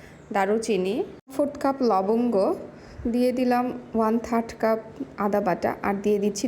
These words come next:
দুই কাপ পরিমাণ তেল, আর দিয়ে দিচ্ছি পাঁচ থেকে ছয়টা কাঁচামরিচ, আর দিয়ে দিচ্ছি বিশ থেকে বাইশটা রসুন। রসুনগুলো আমি মাথা এবং পেছনে একটু কেটে নিয়েছি। এরপর মাংস গ্রেভিটা যাতে একটু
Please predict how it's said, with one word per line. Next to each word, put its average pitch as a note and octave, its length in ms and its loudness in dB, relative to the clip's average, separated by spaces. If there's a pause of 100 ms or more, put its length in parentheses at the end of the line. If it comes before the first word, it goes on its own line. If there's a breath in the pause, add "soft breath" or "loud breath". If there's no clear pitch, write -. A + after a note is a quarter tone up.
(100)
দুই A#3+ 120 4 (100)
কাপ A#3 220 0
পরিমাণ G#3 320 2 (420)
তেল, A#3 180 4 (220)
আর C#4 180 2
দিয়ে C#4+ 220 4
দিচ্ছি C#4 240 2 (800)
পাঁচ B3 140 0 (120)
থেকে C4+ 240 0
ছয়টা A3 300 2 (160)
কাঁচামরিচ, G#3+ 560 0 (260)
আর C4 100 4 (120)
দিয়ে D4 240 4
দিচ্ছি C#4+ 340 0 (720)
বিশ B3+ 140 0 (140)
থেকে C#4+ 240 2 (200)
বাইশটা A3+ 540 2 (360)
রসুন। A3+ 360 2 (300)
রসুনগুলো A#3+ 500 2 (100)
আমি B3 140 2 (140)
মাথা G#3+ 280 2 (180)
এবং A#3+ 160 2 (120)
পেছনে A#3 420 0
একটু A#3 220 -4
কেটে G#3 320 0
নিয়েছি। G3 300 0 (320 loud breath)
এরপর C4+ 220 2 (140)
মাংস B3 220 2 (180)
গ্রেভিটা A3+ 400 2 (100)
যাতে C4+ 200 0 (180)
একটু - 320 -6